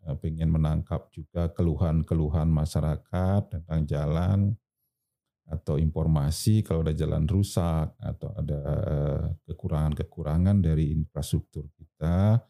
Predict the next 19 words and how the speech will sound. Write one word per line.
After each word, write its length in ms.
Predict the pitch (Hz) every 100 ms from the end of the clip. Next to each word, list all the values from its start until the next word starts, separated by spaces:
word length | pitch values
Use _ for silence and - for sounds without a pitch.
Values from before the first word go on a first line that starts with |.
| _ _ _ _ -
itu 240 | 90 98
kita 240 | - 98
juga 320 | 87 85 90 85
bikinkan 640 | 85 - 78 78 90 87
software 560 | - 78 - 78 76 80
namanya, 880 | 76 71 71 78 76 80 87 85 -
eh, 320 | 76 73 76
Jaki 880 | 80 78 67 - - 82 73 71 -
gitu 240 | - 62 76
ya. 60 | - _ _ _ _ _ 80
Jalan 240 | 80 82
Kita 560 | 82 87 - 82 - -
gitu. 240 | 71 - _ _ _
Jaki 480 | 69 - - 90
Jalan 320 | 85 76 71 -
Kita 400 | 76 - 85 -
ini 160 | 76 76
juga 160 | 76 69
kita, 320 | _ _ -